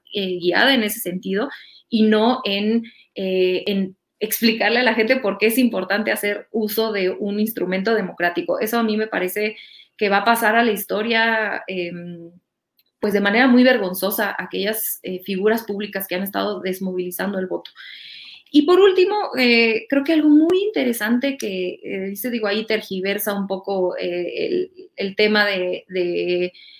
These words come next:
ha-, habla del, del presupuesto del ine, habla de, de que, o sea, que Morena no le quiso dar el presupuesto al ine. No, bueno,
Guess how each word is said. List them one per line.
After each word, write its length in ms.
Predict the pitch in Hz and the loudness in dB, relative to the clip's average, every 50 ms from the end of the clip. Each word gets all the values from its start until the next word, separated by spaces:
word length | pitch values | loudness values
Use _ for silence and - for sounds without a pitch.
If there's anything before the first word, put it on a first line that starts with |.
| _ _ _ _ - | _ _ _ _ -2
ha-, 240 | - - - - - | 0 0 2 2 2
habla 180 | 226 233 233 220 | 2 4 4 2
del, 260 | 196 196 196 185 185 | 2 0 -2 -2 -2
del 140 | 196 208 196 | -2 -2 0
presupuesto 540 | 202 208 202 220 196 208 226 220 220 233 220 | 0 -2 -2 -2 0 0 0 0 2 0 0
del 180 | 196 196 226 | 0 2 2
ine, 580 | 262 269 262 254 247 240 233 233 226 226 220 - - | 2 4 4 4 4 4 2 2 0 -2 -2 -4 -4
habla 420 | 208 208 202 208 202 202 196 190 | -4 -2 0 0 0 0 0 -2
de, 380 | 185 185 185 180 180 185 - - | -2 0 0 0 0 -2 -4 -4
de 120 | 196 190 - | -8 -8 -6
que, 160 | 196 185 - | -6 -8 -6
o 60 | - 190 | -6 -8
sea, 140 | - 185 | -10 -10
que 80 | - 190 | -8 -8
Morena 400 | 185 185 208 226 226 220 214 208 | -6 -2 0 0 2 2 2 0
no 120 | 208 208 | -2 -2
le 80 | 208 202 | -4 -4
quiso 200 | 196 196 - 202 | -6 -8 -6 -4
dar 100 | 196 196 | -4 -4
el 40 | 190 | -4
presupuesto 440 | - 185 - - - 185 180 - 170 | -6 -10 -10 -8 -8 -8 -6 -6 -4
al 80 | 202 | -2
ine. 180 | 233 233 247 247 | 0 0 2 2
No, 180 | 262 294 302 | 2 0 2
bueno, 280 | 247 214 220 220 208 196 | 2 0 0 0 -2 -4